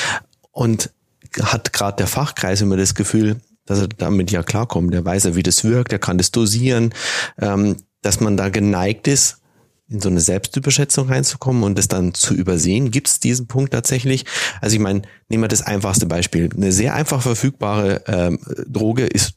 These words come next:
Zucker. Und ich erinnere mich da an eine Nacht, ich komme da auf Intensivstation, auf diesen Stützpunkt rein und da sitzt gerade eine Pflegekraft mit einem großen Löffel und haut sich einen Nutella rein.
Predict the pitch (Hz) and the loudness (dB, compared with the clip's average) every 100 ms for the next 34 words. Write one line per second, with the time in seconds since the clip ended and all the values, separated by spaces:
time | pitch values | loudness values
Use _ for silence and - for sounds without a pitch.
0 | - - 131 185 208 _ _ - - - | -6 -2 0 0 -2 _ _ -8 -6 -8
1 | - 117 113 113 110 131 117 117 120 110 | -6 -2 2 2 2 2 2 2 0 0
2 | 107 98 98 135 - - 107 110 90 98 | 2 2 2 0 -4 -2 0 2 2 -2
3 | - 127 104 95 139 - 135 - 127 127 | -2 0 2 2 2 2 0 2 2 2
4 | 107 - 101 95 151 - 135 127 110 101 | 0 2 2 4 2 0 0 0 0 0
5 | 120 - - - - - - 107 98 110 | 0 -2 -6 -8 -10 -8 -2 2 2 2
6 | 113 - - 92 101 101 90 - 131 123 | 2 -2 -2 0 2 4 2 2 0 0
7 | - 104 - - 92 - 90 - 101 101 | 0 0 -2 -2 -2 2 2 2 2 2
8 | 78 95 123 135 117 - 98 101 - _ | 2 2 2 0 0 0 -2 -2 -6 _
9 | _ _ - 95 104 98 101 104 - 92 | _ _ -6 -2 0 2 2 2 0 0
10 | 82 - - | 0 -2 -4